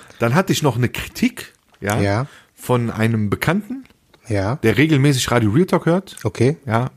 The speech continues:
Speaker 1: nennen wir ihn mal Nasir.
Speaker 2: Okay.
Speaker 1: Ja. Nasir schreibt mir, warte, ich muss mal jetzt die Nachricht raussuchen. In der Zwischenzeit kannst du den Leuten was erzählen.
Speaker 2: Ja, okay.
Speaker 1: Erzähl du, Messi.
Speaker 2: Was soll ich den Leuten erzählen?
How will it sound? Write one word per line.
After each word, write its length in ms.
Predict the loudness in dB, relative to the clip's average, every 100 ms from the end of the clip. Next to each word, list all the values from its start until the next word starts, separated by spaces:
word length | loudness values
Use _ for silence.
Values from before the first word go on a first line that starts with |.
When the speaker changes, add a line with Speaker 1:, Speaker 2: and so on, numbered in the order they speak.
| _
Speaker 1:
nennen 260 | -2 0 2
wir 80 | 2
ihn 160 | 2
mal 360 | 0 0 0 -2 _ _ _ _ _ _ _ _ _ _ -2
Nasir. 380 | 0 0 -4 -10 -18 _ _ _ -10
Speaker 2:
Okay. 320 | -6 -4 -4
Speaker 1:
Ja. 200 | -4 -6 -8 _ -20 -20 -12 0
Nasir 440 | 0 2 2 0
schreibt 380 | 0 0 0 2
mir, 300 | 2 2 2 -2
warte, 420 | -8 -8 -6 -6 -8 -16
ich 160 | -10
muss 200 | -8 -6
mal 100 | -6
jetzt 160 | -8 -6
die 60 |
Nachricht 380 | -2 -2 -2 -4
raussuchen. 340 | -2 0 0 0
In 360 | -4 -14 -6
der 80 | -4
Zwischenzeit 380 | 0 0 2 2
kannst 180 | 2 0
du 60 | 2
den 40 |
Leuten 240 | 2 0
was 140 | -4 -4
erzählen. 420 | -4 0 2 0 -4 -18 -20 -2
Speaker 2:
Ja, 220 | 0 0 -4 -20 -20 _ _
okay. 380 | -12 -2 0 0 -2 _ _ _ _ -20 -12
Speaker 1:
Erzähl 240 | -10 -6 -6
du, 100 | -6
Messi. 280 | -10 -12 -16 _ _ -18 -14 -6
Speaker 2:
Was 120 | 0
soll 100 | 0
ich 80 | 2
den 100 | 2
Leuten 220 | 2 -2
erzählen? 360 | -4 0 0